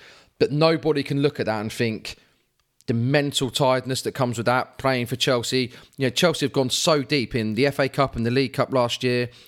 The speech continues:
deep in the Champions League. The year before, we went all the way and won the Champions League. You think during covid football, we got to the F A Cup final again.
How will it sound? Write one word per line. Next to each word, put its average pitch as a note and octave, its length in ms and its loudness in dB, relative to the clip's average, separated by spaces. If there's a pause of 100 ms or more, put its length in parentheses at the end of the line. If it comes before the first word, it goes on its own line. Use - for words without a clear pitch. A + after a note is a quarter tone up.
(240)
deep C#3 220 4
in B2 120 0
the A2+ 40 -6
Champions B2 480 -2
League. A#2+ 300 0 (240)
The B2 80 -2
year B2+ 220 2
before, C#3 280 0
we A#2+ 100 -4
went A#2+ 160 -2
all B2 120 0
the A#2+ 80 0
way B2+ 160 0
and A#2+ 80 -4
won A#2+ 140 -2
the A2 60 -4
Champions A#2+ 460 -4
League. A#2 360 -2 (680)
You C#3 140 4
think B2+ 260 -2
during B2+ 240 2
covid B2+ 360 0
football, B2+ 320 -2
we A#2+ 80 0
got A#2 160 0
to - 80 -4
the A#2+ 60 2
F A2+ 100 -4
A A2+ 80 0
Cup - 240 -2
final B2+ 340 0
again. B2+ 380 -2